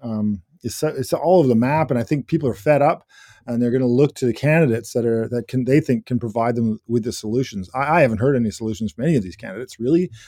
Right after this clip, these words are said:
that are clear. I look forward to hearing those over the next two months, but I, I'm,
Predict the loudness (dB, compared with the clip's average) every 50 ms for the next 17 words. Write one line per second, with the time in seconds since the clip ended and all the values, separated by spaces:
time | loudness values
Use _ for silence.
0 | _ _ -8 -6 -6 -10 -4 0 2 2 2 2 0 -4 -8 _ _ _ _ _
1 | _ -6 -4 -2 -2 -2 -4 -4 -4 -4 -2 -2 -2 -4 -6 -6 -4 -2 0 2
2 | 4 4 4 2 0 0 -2 -2 -2 -4 -6 -8 -14 -18 -8 -4 -2 -2 0 -2
3 | -4 -8 -10 -10 _ -6 -4 -4 -4 -6 -6 -8 -6 -6 -6 -6 -8